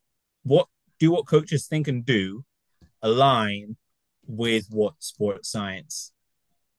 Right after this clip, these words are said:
is suggesting. Now, I feel, I know there was gonna be, I was worried initially, but I don't think I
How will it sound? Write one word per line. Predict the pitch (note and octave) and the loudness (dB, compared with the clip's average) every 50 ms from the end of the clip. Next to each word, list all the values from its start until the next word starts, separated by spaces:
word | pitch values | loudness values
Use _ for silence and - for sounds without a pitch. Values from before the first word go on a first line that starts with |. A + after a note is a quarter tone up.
| _ _ _ - | _ _ _ -8
is | A#2 G2 - | -8 -8 -8
suggesting. | G#2+ F#2 - F#2 F#2 - - - - - G#2+ - - _ _ _ _ _ _ _ _ _ _ _ _ _ _ _ _ _ - - _ _ _ _ _ | -8 -6 -6 -6 -6 -6 -10 -12 -14 -14 -16 -16 -20 _ _ _ _ _ _ _ _ _ _ _ _ _ _ _ _ _ -18 -18 _ _ _ _ _
Now, | A#2 A#2 A#2 A#2 A#2 A2+ A2+ A2+ A2 A2 - _ _ _ _ _ _ _ _ _ _ | -2 0 2 4 4 4 4 2 0 -2 -4 _ _ _ _ _ _ _ _ _ _
I | - A#2+ B2+ B2 | 0 0 0 0
feel, | - - C#3 C3+ C3 C3+ - - | 2 2 4 4 6 4 4 2
I | C3+ B2+ C3 C#3 | 2 2 4 6
know | D3 E3 F3 F3+ E3+ | 8 8 6 6 6
there | E3 D3+ C#3+ | 6 6 4
was | C3 A#2 | 4 2
gonna | C3+ C3 | -2 -2
be, | B2 B2 A#2+ A#2+ A#2 A#2+ - - _ _ _ _ _ _ _ _ | -2 -4 -6 -8 -8 -12 -16 -18 _ _ _ _ _ _ _ _
I | - B2 | 0 0
was | B2+ B2 A#2+ - | 2 2 0 2
worried | C#3 F#3+ A3 A#3 C4 C#4 A#3 D3+ | 6 6 8 8 8 6 4 2
initially, | C3+ C3+ C#3 C#3+ D3 - - G#2+ A#2 C#3 | 0 2 2 0 0 -2 -4 -4 -4 -2
but | B2+ B2 | -2 -2
I | A2+ A#2 | -2 -2
don't | B2 B2+ | -2 -4
think | B2 G#2+ | -8 -8
I | A2+ G#2+ G#2+ G#2+ | -6 -4 -4 -4